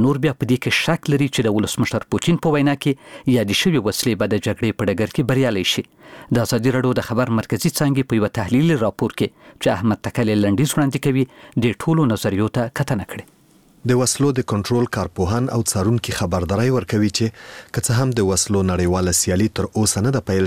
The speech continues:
Speaker 2: شوې، خو دا خبره روښانه ده چې د سیالي د راتلو په حال کې ده. ولسمشر ولادیمیر پوتین د پنجشنبې په ورځ اعلان وکړ چې روسیې نوې ستراتیژیکې وسلې جوړې کړي. پوتین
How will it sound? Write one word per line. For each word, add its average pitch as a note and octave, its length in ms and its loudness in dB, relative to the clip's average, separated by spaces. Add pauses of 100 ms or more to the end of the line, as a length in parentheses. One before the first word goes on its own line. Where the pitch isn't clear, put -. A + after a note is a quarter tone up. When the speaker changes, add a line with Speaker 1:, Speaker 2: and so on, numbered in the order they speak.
(100)
Speaker 2:
شوې، F#2 560 -2
خو G#2 120 0
دا G#2 120 0
خبره G2+ 340 -2
روښانه C3+ 400 0
ده C3 40 2
چې - 460 -2 (160)
د F#2 160 -2
سیالي G#2 400 2
د G2+ 100 -2
راتلو F2+ 300 -2 (160)
په F#2+ 140 -2
حال C3 120 2 (120)
کې G2 140 0
ده. G2+ 60 0 (460)
ولسمشر B2+ 640 0
ولادیمیر F#2+ 360 0 (100)
پوتین A2+ 260 0
د G#2 160 -2
پنجشنبې G2 540 0
په G2 80 0
ورځ F2 160 0 (180)
اعلان B2 240 2
وکړ G2+ 300 -2
چې G#2+ 100 0 (500)
روسیې B2+ 380 2
نوې A2+ 260 0
ستراتیژیکې F#2 680 -2
وسلې B2+ 360 0
جوړې G2 280 2
کړي. G#2 140 0 (360)
پوتین G#2 320 0